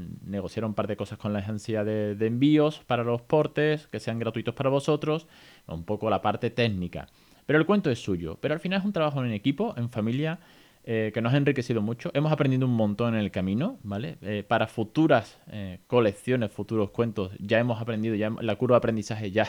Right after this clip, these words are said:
<laughs> ha subido muchísimo y ya sabemos de qué va esto, con lo cual tardaremos menos en sacar la siguiente, los siguientes cuentos. Y la verdad que estamos muy, muy contentos, muy emocionados, porque, eh, yo que soy muy digital, pues si esto es,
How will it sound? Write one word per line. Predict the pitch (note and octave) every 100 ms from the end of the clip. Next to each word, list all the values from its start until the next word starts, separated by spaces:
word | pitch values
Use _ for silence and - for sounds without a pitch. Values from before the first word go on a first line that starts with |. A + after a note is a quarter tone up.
| -
<laughs> | -
ha | A#2+
subido | C3+ C#3 A#2+ A#2
muchísimo | A2+ G#2+ C3 B2 G2+ F2+ - - - -
y |
ya | A#2
sabemos | A#2 A2+ G#2
de | G#2
qué | F#2+
va | F2+
esto, | A2+ -
con | A2
lo | F#2
cual | F#2 F2 _ - -
tardaremos | G2+ G2+ G#2 G2+
menos | G#2+ G2+
en | G2+
sacar | G2 F#2
la |
siguiente, | F#2 G2+ G2 G#2+ F#2+ -
los | G2+
siguientes | G#2+ G#2 G#2+ -
cuentos. | C3 C3+ E3+ G3+ - - - - - -
Y | A2+
la | G2
verdad | F2+
que | G2
estamos | G2+ G#2+ G#2
muy, | A2 A2 G#2
muy | G#2 G2+
contentos, | G2 F#2 G#2 A2+ G#2+
muy | A#2 A#2
emocionados, | A2 - G2+ G2+ B2 - _ - - _
porque, | A#2+ A#2+ A#2+ A#2 - -
eh, | A#2+ A2 G#2+ A2
yo | D#3
que | E3
soy | D#3+
muy | D3+ C#3+
digital, | C#3 C3 C3 C#3+ G#2+ F#2+ G2+
pues | - G#2 - -
si | - A#2
esto | A#2+ C3+ B2+ -
es, | B2 -